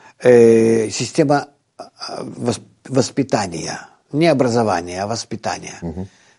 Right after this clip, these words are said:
Speaker 1: Потому что самая главная цель — это воспитание. Когда, э, то, что здесь нужно образование, это тоже надо объяснять человеку, откуда, что и как. Откуда мы это берем, устройство высшего мира и так далее, который он будет тут же,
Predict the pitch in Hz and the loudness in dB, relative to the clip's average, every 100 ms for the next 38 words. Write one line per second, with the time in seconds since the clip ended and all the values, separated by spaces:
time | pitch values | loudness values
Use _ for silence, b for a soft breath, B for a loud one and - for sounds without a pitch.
0 | _ 127 101 - 147 131 127 143 127 107 | _ -4 -2 0 2 4 6 6 4 -2
1 | 95 - 185 190 131 131 127 - - 110 | -2 6 6 6 2 0 -2 -6 -8 -8
2 | - - - - 110 135 135 117 113 101 | -8 -14 -12 -6 -2 0 -2 -6 -8 -10
3 | - 120 - 143 131 110 110 131 120 120 | -14 0 4 4 2 0 0 2 2 2
4 | 117 135 190 247 240 240 214 220 202 147 | 2 4 4 2 -2 -2 2 2 2 2
5 | 135 123 B B B 139 123 147 131 - | 2 0 B B B -2 0 -2 0 4
6 | 143 147 127 110 147 120 - 123 110 120 | 4 6 2 0 0 -2 0 0 2 2
7 | 101 - b b - - 151 131 127 120 | 0 -6 b b -12 2 4 6 4 4
8 | 117 151 165 147 110 135 - 127 120 120 | 6 8 8 6 0 -2 0 0 0 0
9 | 120 117 110 123 165 170 165 B B - | 2 2 2 4 6 6 0 B B 2
10 | 151 165 160 175 208 147 190 196 - b | 6 8 10 8 6 4 4 4 0 b
11 | b - 208 190 202 | b 4 4 6 4